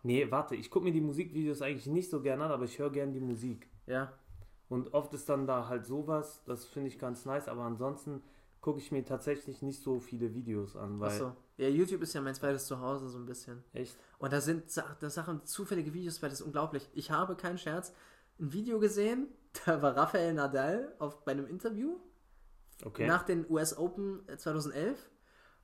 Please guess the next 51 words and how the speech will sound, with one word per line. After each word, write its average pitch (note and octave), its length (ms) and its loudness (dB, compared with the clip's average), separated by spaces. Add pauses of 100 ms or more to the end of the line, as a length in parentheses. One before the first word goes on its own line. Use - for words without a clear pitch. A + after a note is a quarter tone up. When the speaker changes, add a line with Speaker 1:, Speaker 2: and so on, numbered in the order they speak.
(200)
Speaker 2:
Da C#3 200 -4
hat D#3+ 100 -2
er - 60 0
einfach D3+ 240 -4
während D#3 160 2
des D3+ 80 -6
Interviews D#3+ 380 -2
einen D3 100 -6
Krampf E3 260 -2
gekriegt. - 460 -4 (420)
Speaker 1:
<laughs> G#3+ 480 2
Okay. G3 460 4
Speaker 2:
<laughs> A3 40 2
Das F#3 260 8
war F#3+ 100 8
einfach, F#3 320 4 (500)
du - 80 0
weißt, E3+ 160 8
Speaker 1:
Auf D#3 100 12
Speaker 2:
das D#3+ 60 4
Speaker 1:
der, E3 140 12
Speaker 2:
Video G#3+ 140 12
Speaker 1:
auf G3+ 100 10
der F#3 80 10
Speaker 2:
ist, D3+ 120 6
das, D3 200 12
das - 0 -
Speaker 1:
Startseite. B2+ 360 6
Speaker 2:
Video G#3+ 180 6
ist F3+ 180 4
neun F#3 280 8
Jahre G3 320 8
alt D3 220 0
und F3 120 0
ich E3 120 0
krieg F#3 180 2
das E3 220 6
nach E3+ 220 4
neun G#3+ 340 6
Jahren G3+ 560 2 (180)
gezeigt, F3 460 4
wie E3 60 4
Rafael G3+ 420 4
Nadal D#3+ 480 4 (320)
einen E3 300 2
Krampf A3+ 400 4
während F#3 260 8
des, F3 100 0
eines E3+ 280 0
Interviews D#3+ 420 -2
bekommt. C#3+ 460 -4